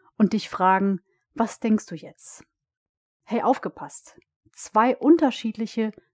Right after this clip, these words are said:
Wirkungs- und Betrachtungsweisen. Wenn ich also dafür verantwortlich bin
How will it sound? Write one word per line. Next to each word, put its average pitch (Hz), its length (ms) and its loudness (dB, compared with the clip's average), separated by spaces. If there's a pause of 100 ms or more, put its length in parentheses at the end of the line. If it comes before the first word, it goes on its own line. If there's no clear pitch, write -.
Wirkungs- 220 600 0
und 202 140 -6
Betrachtungsweisen. - 960 -10 (1500)
Wenn 175 140 -4 (120)
ich 339 300 2
also 170 300 -4
dafür 175 260 -10
verantwortlich 190 680 -4
bin 202 280 4